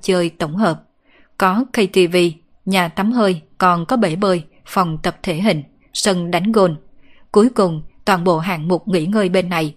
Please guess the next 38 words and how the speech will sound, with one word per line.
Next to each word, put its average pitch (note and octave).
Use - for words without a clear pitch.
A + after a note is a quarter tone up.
đều F3+
có F#3
đầy E3+
đủ. D#3+
Chỉ F3
cần F3
trở D#3+
thành F#3
hội E3+
viên F3+
là F#3+
có C4
thể F#3
hưởng F3+
thụ D#3+
hết C#4
tất D#4+
cả D3
những F3
dịch G#3
vụ D#3
nơi E3+
đây. E3+
Đương G3
nhiên, F#3+
giá F#3+
cả D#3+
cũng F3
rất C#4+
xa F3+
xỉ. E3+
Phí A3+
hội E3
viên F#3+
một F#3
năm F#3
một E3+
triệu. D#3